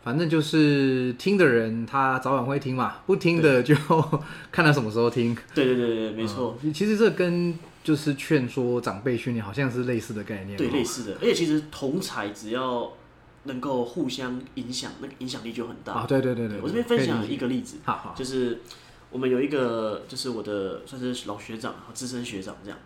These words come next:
Speaker 2: 我就是基本上以前我，我们在上这些课啊，我在教学的时候，基本上他是不太愿意去操作的。
Speaker 1: 嗯。
Speaker 2: 哦，甚至是说比较夸张一点的，就是我在上课的过程当中，可能会离席，甚至是说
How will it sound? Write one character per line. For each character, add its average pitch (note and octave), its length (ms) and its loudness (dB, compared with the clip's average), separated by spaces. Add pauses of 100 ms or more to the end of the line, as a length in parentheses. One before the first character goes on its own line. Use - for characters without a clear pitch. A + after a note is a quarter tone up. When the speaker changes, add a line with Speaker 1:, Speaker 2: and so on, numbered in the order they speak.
(200)
Speaker 2:
我 G2 100 -12
就 B2+ 100 -8
是 B2+ 60 -10
基 C#3 100 -8
本 A#2 120 -6
上 C3 200 -10
以 G2+ 60 -12
前 G#2 180 -14
我， G2 60 -12 (180)
我 G#2 100 -12
们 G2+ 100 -12
在 A#2+ 160 -8
上 A#2+ 260 -8
这 B2 60 -10
些 B2 140 -10
课 G2+ 300 -12
啊， D#2+ 60 -12 (220)
我 G#2 40 -16
在 A#2+ 120 -8
教 B2+ 200 -8
学 B2+ 140 -12
的 G2 80 -14
时 - 80 -18
候， G#2 80 -12
基 A#2 80 -12
本 G2 80 -10
上 A2 160 -14
他 A#2 160 -10
是 A#2+ 240 -8 (300)
不 B2+ 60 -14
太 C#3 180 -10
愿 C3 240 -4
意 A#2+ 140 -4
去 G#2 400 -8 (320)
操 G#2 220 -8
作 A2 260 -8
的。 - 120 -14
Speaker 1:
嗯。 C3 220 -2
Speaker 2:
哦， A2 80 -12
甚 C3 220 -8
至 B2+ 140 -8
是 B2 160 -6
说 A#2 320 -6 (400)
比 G#2 80 -12
较 A#2 480 -2 (220)
夸 D#3 280 -2
张 C#3 220 -6
一 C3+ 80 -6
点 B2 240 -10
的， D2 80 -16
就 B2 100 -12
是 B2 140 -8
我 G2 120 -8
在 A#2 160 -8
上 A2+ 240 -10
课 B2 120 -6
的 A2+ 80 -4
过 A2+ 200 -6
程 G2+ 80 -8
当 G#2+ 220 -12
中， G#2+ 240 -10 (240)
可 B2 120 -14
能 G2+ 160 -8
会 A#2 460 -4 (260)
离 B2+ 180 -4
席， A#3 400 -6 (220)
甚 D3+ 200 -6
至 C#3+ 80 -8
是 C#3 140 -6
说 B2+ 360 -4